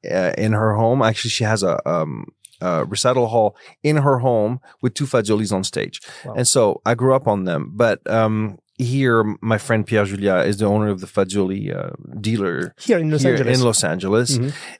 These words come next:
Speaker 1: And, uh, we used to do the, our recitals there, and our students got, uh, the chance to play on those instruments.
Speaker 2: Oh, wow. They,
Speaker 1: And
Speaker 2: the, your students
Speaker 1: yes,
Speaker 2: were
Speaker 1: yes.
Speaker 2: allowed to play on the Fagioli?
Speaker 1: Yeah, because that was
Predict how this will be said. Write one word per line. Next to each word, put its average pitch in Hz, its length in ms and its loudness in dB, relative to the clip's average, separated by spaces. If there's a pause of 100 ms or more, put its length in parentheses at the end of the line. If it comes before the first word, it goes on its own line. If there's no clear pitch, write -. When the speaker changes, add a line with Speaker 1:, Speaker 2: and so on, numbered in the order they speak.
(100)
Speaker 1:
And, 101 260 2
uh, 101 80 4
we 110 140 2
used 113 200 0
to 110 80 -2
do 107 220 2
the, 95 160 0
our 98 140 0
recitals 92 480 -2
there, 87 400 2
and 90 140 -2
our 90 100 0
students 95 400 -2
got, 87 220 2 (100)
uh, 65 220 -4
the - 60 -18
chance 101 260 0
to 87 100 -8
play 95 200 -4
on 90 100 -4
those 90 180 -4
instruments. 104 480 -2
Speaker 2:
Oh, 202 40 4
wow. 156 320 2 (180)
They, 143 140 2
Speaker 1:
And 196 180 -2
Speaker 2:
the, - 120 -8
your 135 120 2
students 233 380 -4
Speaker 1:
yes, 160 340 0
Speaker 2:
were - 80 0
Speaker 1:
yes. - 80 2
Speaker 2:
allowed 208 240 2
to 170 100 -2
play 196 160 0
on 175 80 0
the 160 60 -2
Fagioli? 139 520 -2
Speaker 1:
Yeah, 143 140 4
because 95 340 -6
that 110 200 0
was 107 200 0